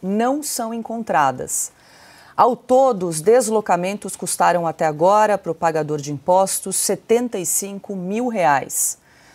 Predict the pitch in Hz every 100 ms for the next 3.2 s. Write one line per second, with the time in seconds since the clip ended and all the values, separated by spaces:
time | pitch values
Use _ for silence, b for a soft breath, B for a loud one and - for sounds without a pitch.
0 | b b - 214 180 233 220 208 175 147
1 | 226 220 - 202 175 190 - 175 165 151
2 | 147 214 - 156 147 - 170 156 170 -
3 | - 196